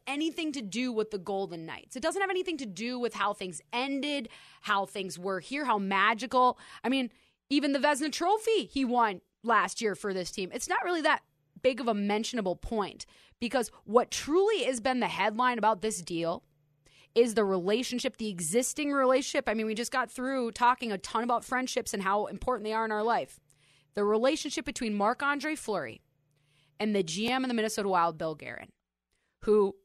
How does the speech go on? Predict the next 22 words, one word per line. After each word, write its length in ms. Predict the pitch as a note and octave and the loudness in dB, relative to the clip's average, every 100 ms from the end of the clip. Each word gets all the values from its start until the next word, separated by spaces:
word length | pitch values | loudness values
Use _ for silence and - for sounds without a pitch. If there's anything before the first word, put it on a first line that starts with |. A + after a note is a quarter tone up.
| _ | _
he 140 | - C#4+ | -2 0
has 120 | D#4+ | 0
won 180 | D4 C#4 | 0 0
cups 300 | D#4 D4+ - | 2 2 0
with 260 | E3+ - _ _ _ _ _ | -6 -6 _ _ _ _ _
in 180 | C4+ D#4+ | 2 2
Pittsburgh, 520 | - F4 - G#3 D3+ - | 2 0 0 -4 -4 -2
back 300 | A4 G4+ - | 2 2 2
in 80 | F#4+ | 2
the 100 | F4 | 2
glory 580 | A#3 C#4+ D4 D4+ C#4 A#3 | 2 2 4 4 2 -2
days. 600 | F3+ D3 B2 - - - _ _ _ _ | -4 -4 -10 -12 -12 -12 _ _ _ _
And 100 | B3 | 2
one 100 | D4 | 4
of 60 | E4 | 4
the 80 | E4 | 2
things 240 | E4 D#4 | 0 0
that 120 | D4 | 0
Fleury 280 | - C4 B3+ | 0 0 0
said 340 | - G#3 F3+ A3 _ _ _ _ | 0 2 2 -2 _ _ _ _
when 140 | - A3 | -4 -2
he, 560 | A3 G#3+ G#3 G#3 G3 | 0 0 0 -2 -4